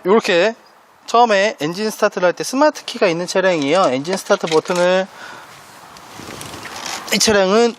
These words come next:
누른다고 표현하기보다는 좀 살짝 제낀다라는 느낌이라고 볼 수 있을 것 같아요. 브레이크를 밟고 시동을 걸잖아요. 브레이크를 밟으면은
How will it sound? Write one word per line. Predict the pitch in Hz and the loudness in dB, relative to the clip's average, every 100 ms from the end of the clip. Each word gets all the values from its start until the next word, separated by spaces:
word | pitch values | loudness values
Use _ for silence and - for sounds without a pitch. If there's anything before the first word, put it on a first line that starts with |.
| - | -12
누른다고 | - 147 180 247 247 240 233 226 214 208 180 190 190 190 185 180 180 170 | -12 -6 -2 -2 0 0 -2 2 4 4 2 0 0 2 2 2 0 0
표현하기보다는 | - 220 214 202 196 185 180 175 147 135 131 135 185 214 233 - - - - - - - - - | 0 2 2 2 2 2 0 -2 -2 2 2 2 0 0 -4 -10 -20 -20 -20 -20 -20 -20 -20 -12
좀 | 147 | -8
살짝 | 139 196 160 | -2 -2 0
제낀다라는 | - 147 285 285 226 190 160 139 131 | -2 0 2 4 4 6 4 2 -4
느낌이라고 | 123 - 123 120 110 - _ _ _ _ 123 147 131 147 135 | -12 -14 -12 -12 -14 -20 _ _ _ _ 0 0 2 2 2
볼 | 127 | -2
수 | - | -4
있을 | 117 - | -6 0
것 | 127 | 2
같아요. | 117 120 113 - - - - - | 2 2 0 -2 -10 -20 -10 0
브레이크를 | 208 269 - 240 | 0 2 0 0
밟고 | - 139 175 | 0 -2 -4
시동을 | 214 202 196 | -6 -4 -2
걸잖아요. | 143 123 117 | -4 -4 -6
브레이크를 | - 151 147 | -4 -4 -2
밟으면은 | 123 113 113 113 165 220 | -6 -6 -6 -2 0 0